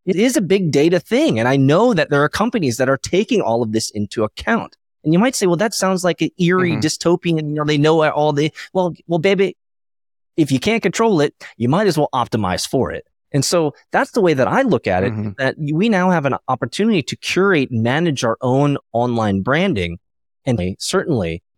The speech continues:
Speaker 1: I see a future. Let me give you three examples. And I wrote about this in my book. There's gonna
Speaker 2: Okay.
Speaker 1: be a future where a recruiter will sit down with a candidate and say, "Hey, candidate, we'd love for you to join this company. However,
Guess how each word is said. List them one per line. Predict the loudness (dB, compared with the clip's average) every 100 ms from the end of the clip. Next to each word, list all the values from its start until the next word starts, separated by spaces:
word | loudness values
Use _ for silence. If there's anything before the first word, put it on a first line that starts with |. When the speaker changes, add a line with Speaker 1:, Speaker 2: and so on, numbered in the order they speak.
| -6
Speaker 1:
I | -2 -2
see | 0 0
a |
future. | 0 -4 0 -2
Let | 0
me | 0
give | 0
you | -2
three | -2 0 0
examples. | 0 -2 -4 -10 -8
And | -4
I | 0
wrote | 0
about | 0 -4
this | -4
in | -4
my | -4
book. | -4 -6 _ _ _ 0
There's | 0 2
gonna | -2 0
Speaker 2:
Okay. |
Speaker 1:
be | 0
a |
future | 2 0 -2 -6 -8 _ _ _ -4
where | 0
a | 2
recruiter | 0 0 0 2 0
will | -2
sit | -2 -2
down | 0 0 0
with | -2
a |
candidate | -4 -4 -4 -2 -4 -6
and | -10
say, | -4 -2 0
"Hey, | 0 0
candidate, | 0 0 2 0 -2 _ _ -8
we'd | -4 0
love | 2 0 0
for | 0
you | 0 -2 -4
to | -8
join | -2 0 2
this | 0 -2
company. | -4 0 0 -2 -4 _ -6
However, | -2 0 0 -2